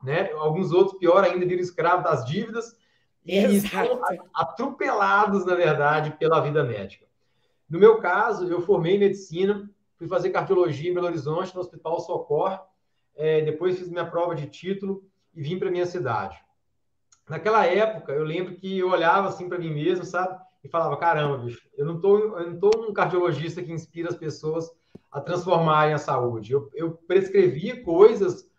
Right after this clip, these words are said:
Speaker 1: hábitos de vida que eu não praticava comigo. E aquilo me incomodava muito. Tá aí uma foto, um exemplo de como eu saí da faculdade. Essa foto deve ter
Speaker 2: Caramba!
Speaker 1: É, essa foto deve ter sido nos últimos meses de faculdade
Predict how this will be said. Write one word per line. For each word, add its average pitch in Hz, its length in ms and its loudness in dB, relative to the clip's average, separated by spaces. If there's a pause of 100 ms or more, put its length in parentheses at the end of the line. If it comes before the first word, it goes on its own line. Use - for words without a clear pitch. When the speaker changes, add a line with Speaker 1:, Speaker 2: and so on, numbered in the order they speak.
Speaker 1:
hábitos 190 480 -2
de 175 80 -8
vida 160 380 -4
que 214 140 -4
eu 220 100 10
não 247 100 -4
praticava 185 500 -2
comigo. 143 440 -6 (520)
E 165 100 2
aquilo 180 260 2
me 220 80 2
incomodava 220 600 4
muito. 208 320 2 (420)
Tá 165 140 -2
aí 180 140 2
uma 196 160 4
foto, 180 420 4
um 175 80 0
exemplo 170 540 -2
de - 100 -16
como 170 200 0
eu 196 60 4
saí 185 200 2
da 185 100 0
faculdade. 190 520 2
Essa 160 200 -4
foto 208 520 0 (400)
deve 185 160 4
ter 190 120 2
Speaker 2:
Caramba! 175 720 -4 (400)
Speaker 1:
É, 131 480 -2
essa 165 220 -8
foto 185 320 0
deve 196 200 2
ter 190 160 4
sido 196 360 -2
nos 170 160 -2
últimos 202 360 -4
meses 196 400 8
de - 60 -16
faculdade 175 640 0